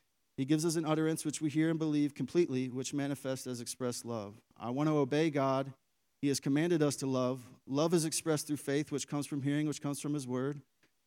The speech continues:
There are many words out there, but not all are from him. Where words are many, sin is not absent. Proverbs ten nineteen.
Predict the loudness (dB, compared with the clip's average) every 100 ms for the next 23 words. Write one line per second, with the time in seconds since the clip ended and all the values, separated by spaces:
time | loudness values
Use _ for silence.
0 | _ 4 6 6 8 8 8 6 4 4
1 | 4 4 2 4 6 4 2 0 2 2
2 | 0 -4 -12 _ _ -4 0 4 6 6
3 | 4 4 4 4 2 0 0 0 0 2
4 | 2 0 -6 -8 -12 _ -2 0 2 0
5 | -2 0 0 2 2 0 -2 -2 -2 -4